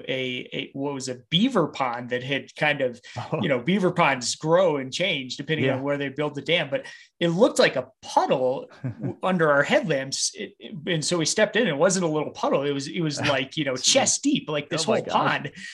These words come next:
Speaker 1: So lo and behold, we're, we're totally soaked and it's freezing cold. You know, I
Speaker 2: Wow.
Speaker 1: don't, we're, uh, probably at eleven something, and, you know,
Speaker 2: Yeah.
Speaker 1: it's the middle of the night and,
Speaker 2: Oh.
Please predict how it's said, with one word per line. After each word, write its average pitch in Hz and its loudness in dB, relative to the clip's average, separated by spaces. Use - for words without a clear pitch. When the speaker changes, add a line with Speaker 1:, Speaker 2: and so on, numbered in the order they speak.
Speaker 1:
So 175 6
lo 190 6
and 175 2
behold, 190 2
we're, 127 -4
we're 131 -4
totally 175 0
soaked - -2
and 131 -4
it's 120 -6
freezing 175 -4
cold. 156 0
You 151 -4
know, 127 -6
I 135 -2
Speaker 2:
Wow. 151 -4
Speaker 1:
don't, 139 -6
we're, 143 -2
uh, 139 -2
probably 135 -2
at 127 -2
eleven 131 -2
something, 139 -2
and, - -8
you - -2
know, 147 4
Speaker 2:
Yeah. 131 2
Speaker 1:
it's 147 -2
the 170 0
middle 147 2
of 143 0
the 143 -6
night 131 -4
and, 123 -8
Speaker 2:
Oh. 113 -6